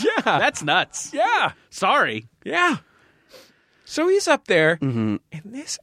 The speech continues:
Speaker 2: asshole
Speaker 1: Mm-hmm.
Speaker 2: is talking shit
Speaker 1: Mm-hmm.
Speaker 2: like he was Michael Jordan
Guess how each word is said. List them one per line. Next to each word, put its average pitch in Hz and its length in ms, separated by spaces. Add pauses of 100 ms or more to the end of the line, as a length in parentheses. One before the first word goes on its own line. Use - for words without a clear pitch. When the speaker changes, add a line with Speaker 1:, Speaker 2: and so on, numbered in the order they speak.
(120)
Speaker 2:
asshole 131 360
Speaker 1:
Mm-hmm. 92 300 (920)
Speaker 2:
is 127 300 (160)
talking 262 720
shit - 760
Speaker 1:
Mm-hmm. 123 540 (560)
Speaker 2:
like 156 360 (160)
he 240 320
was 147 500 (360)
Michael 190 540
Jordan 160 720